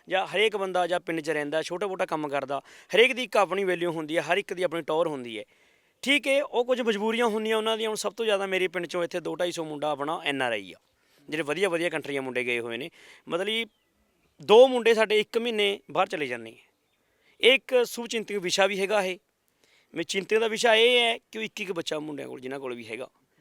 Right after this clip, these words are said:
ਉਹ ਇੱਕ ਇੱਕ ਮੁੰਡੇ ਨੂੰ ਬਾਹਰ ਘੱਲੀ ਜਾਂਦੇ ਆ।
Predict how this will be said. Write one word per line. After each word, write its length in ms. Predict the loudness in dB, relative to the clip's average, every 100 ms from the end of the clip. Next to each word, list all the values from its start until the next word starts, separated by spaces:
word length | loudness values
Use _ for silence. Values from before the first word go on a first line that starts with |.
| _ _ _ _ _ 2
ਉਹ 140 | 2
ਇੱਕ 140 | 2
ਇੱਕ 140 | -4 -2
ਮੁੰਡੇ 200 | 0 0
ਨੂੰ 80 | 2
ਬਾਹਰ 200 | 0 0
ਘੱਲੀ 160 | -4 -6
ਜਾਂਦੇ 340 | -6 -8 -10
ਆ। 100 | -14